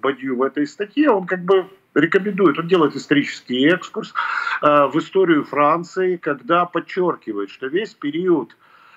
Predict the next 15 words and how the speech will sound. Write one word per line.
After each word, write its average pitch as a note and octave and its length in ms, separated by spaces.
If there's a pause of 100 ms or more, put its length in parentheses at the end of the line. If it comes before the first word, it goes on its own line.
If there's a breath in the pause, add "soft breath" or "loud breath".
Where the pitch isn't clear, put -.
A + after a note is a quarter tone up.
(140 soft breath)
э, B2 640
от F3 200
реставрации C#3 680
Бурбонов, A2+ 640
от A#2+ 120
правления, C#3 600
э, G2+ 1200 (260 loud breath)
от A#2+ 140
революции E3+ 440
тысяча B2 260
восемьсот B2+ 380
тридцатого A2+ 520
года, B2+ 520
от, A#2+ 400
э, A2+ 440